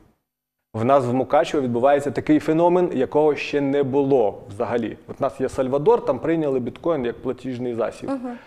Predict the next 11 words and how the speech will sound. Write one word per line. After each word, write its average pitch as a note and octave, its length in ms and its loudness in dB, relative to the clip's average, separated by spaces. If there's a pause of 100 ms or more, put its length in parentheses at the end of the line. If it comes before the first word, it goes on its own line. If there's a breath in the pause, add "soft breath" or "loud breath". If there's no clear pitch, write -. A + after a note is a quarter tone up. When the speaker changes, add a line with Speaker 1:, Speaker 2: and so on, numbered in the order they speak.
(200 loud breath)
Speaker 1:
Але D#3+ 180 4
біткоін F3+ 460 4
не G3 100 4
може F#3+ 300 4
бути D#3+ 260 0
платіжним C#3+ 540 -2
засобом, D3 760 0
тому D3 260 0
що C3+ 260 0 (580)
скажені C#3 380 0
транзакції. A2+ 720 -2